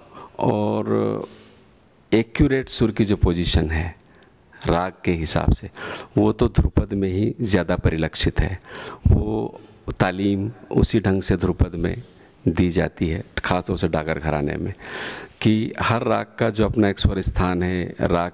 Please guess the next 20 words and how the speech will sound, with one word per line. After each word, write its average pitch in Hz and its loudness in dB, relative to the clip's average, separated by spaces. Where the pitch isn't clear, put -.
का 95 0
जो 87 0
चलन 87 0
है, 87 -2
राग 87 0
का 92 2
जो 87 0
मूड 87 4
है, 95 -6
और 95 -2
उस 117 4
राग 95 0
के 101 2
हिसाब 92 2
से 113 -2
जो - 2
स्वर - 2
स्थान 87 -2
है, 196 -2
वो 117 2